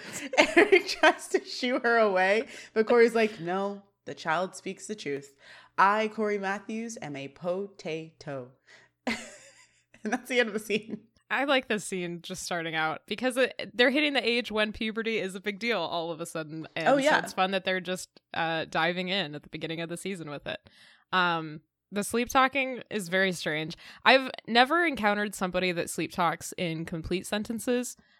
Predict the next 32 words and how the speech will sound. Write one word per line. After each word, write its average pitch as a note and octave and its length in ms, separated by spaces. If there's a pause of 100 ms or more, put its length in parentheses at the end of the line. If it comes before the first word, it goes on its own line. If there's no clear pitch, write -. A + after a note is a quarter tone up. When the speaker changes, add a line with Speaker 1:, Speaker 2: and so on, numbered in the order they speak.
(160)
Speaker 2:
um, E3 440
only F#3 680 (400)
little F#3+ 200
bits F3+ 540
and F3 300
just F3 160
Speaker 1:
Mm-hmm. F3 80
Speaker 2:
kind D#3+ 140
of E3 100
jumbled E3+ 340
messes. G#3 580
Uh, D#3+ 340 (220)
so - 200
just G3 320 (120)
the G#3+ 200
fact G#3 320
that G#3+ 160
he G#3 120
can F#3+ 220
just F3+ 180
speak F#3 320
fluently F#3 640
in F3 160
Spanish F3 560
Speaker 1:
<laughs> - 60
In G#3 100
Speaker 2:
in A#3 60
his B3+ 120
Speaker 1:
Spanish. - 140
Speaker 2:
dream, G#3+ 420
<laughs> - 1400
uh, F#3 360